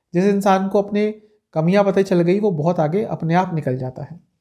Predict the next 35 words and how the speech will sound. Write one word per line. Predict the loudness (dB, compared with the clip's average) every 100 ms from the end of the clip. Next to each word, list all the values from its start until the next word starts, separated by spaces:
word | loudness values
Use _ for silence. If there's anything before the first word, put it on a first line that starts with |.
| _ _ _ _ _ _ _ _ _ _
एनालिसिस | 4 6 4 2 -2
से | 0
जुड़ा | 2 2
कुछ | 2 -2
भी | -2
काम | 0 0 0
करते | -4 -4
हैं, | -6 -8 -14 _ _ _ _
लॉ | 2 6 8
से | 6 4
जुड़ा | 4 2
कुछ | -2 -4
भी | 0
जॉब | 0 -2 -6
करते | -6 -6
हैं, |
अच्छा | -6 -4 -4
दिन | -4 -6
है। | -8 -12 _ _ _ 0
बिजनेस | 2 4 4
के | 4
हिसाब | 0 2 2 2
से | 2
आज | 2 2
का |
दिन | 0 0
अच्छा | 0 0
है, | 0
लेकिन | 0 -2
साहसपूर्ण | -2 0 2 2 -2 -8 -20 _ _ _ _ -2 0 0
निर्णय | -2 0 0 2
लेने | 0 0 -2
पड़ेंगे। | -4 -6 -8 -12 -16 _ _ _ _ _ _ _ _ _ _ 0
कम्युनिकेशन | 2 2 2 0 0 -2
अपनी, | -2 -2 -2 -4